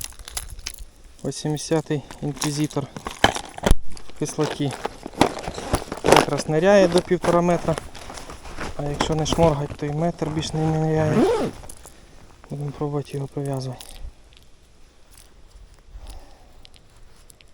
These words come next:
Я збираюся як на дощ. Але реально добре, що машини не поїхали. Йо-моє, ми б звідси ніколи не виїхали. Так,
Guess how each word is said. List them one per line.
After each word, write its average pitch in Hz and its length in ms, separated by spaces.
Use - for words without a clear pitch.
Я 151 60
збираюся 156 480
як 147 140
на 147 100
дощ. 170 420
Але 147 220
реально 151 280
добре, 147 260
що - 140
машини 151 360
не 147 140
поїхали. 147 540
Йо-моє, 156 520
ми 151 160
б 147 100
звідси 156 320
ніколи 151 320
не 147 80
виїхали. 147 460
Так, 139 200